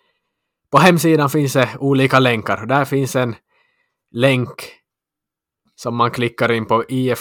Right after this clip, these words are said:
K-shoppen eller någonting. Och där i den finns det, ja, spel, alltså matchtröjan och nå kepsar och halsdukar och nå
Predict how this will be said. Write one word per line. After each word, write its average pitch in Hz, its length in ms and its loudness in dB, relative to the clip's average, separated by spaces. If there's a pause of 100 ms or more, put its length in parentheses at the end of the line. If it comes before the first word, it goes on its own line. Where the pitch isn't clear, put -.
K-shoppen 107 760 -2
eller 98 180 -4
någonting. 98 380 -6 (1040)
Och 110 100 -10
där 131 240 4
i 139 60 4
den 127 200 2
finns 120 200 -4
det, 113 160 -2 (720)
ja, 113 120 0
spel, 120 540 0
alltså 131 200 -6
matchtröjan 117 720 0
och 113 120 2
nå 113 160 0 (520)
kepsar 117 360 0
och 113 80 6
halsdukar 110 640 2
och 101 100 -2
nå 98 120 -8